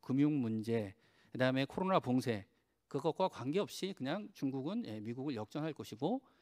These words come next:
예, 그 차이는 계속 벌어질 것이다. 그러니까 참, 예, 저도 이걸 그 보고서 한 사십 페이지 정도 되는데 꼼꼼히 읽어봤는데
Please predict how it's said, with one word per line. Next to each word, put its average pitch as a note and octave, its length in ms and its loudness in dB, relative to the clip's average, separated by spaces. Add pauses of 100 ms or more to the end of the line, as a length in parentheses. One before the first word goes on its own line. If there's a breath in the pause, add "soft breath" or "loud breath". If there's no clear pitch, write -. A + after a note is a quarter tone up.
(220 soft breath)
예, G#2+ 120 -6
그 B2 200 -6
차이는 F3 440 -4
계속 C#3+ 340 -6
벌어질 C3 340 -2
것이다. G#2+ 380 -8 (760 loud breath)
그러니까 E3+ 240 2
참, E3+ 320 -4 (420)
예, A2+ 280 -4
저도 D#3+ 300 4
이걸 D#3+ 460 2 (100)
그 A#2 280 -8
보고서 D#3 420 0
한 C3 180 -4
사십 C3 240 -4
페이지 E3+ 120 2
정도 D#3 180 -2
되는데 A#2+ 220 -4
꼼꼼히 G#3 360 0
읽어봤는데 A#2+ 800 -2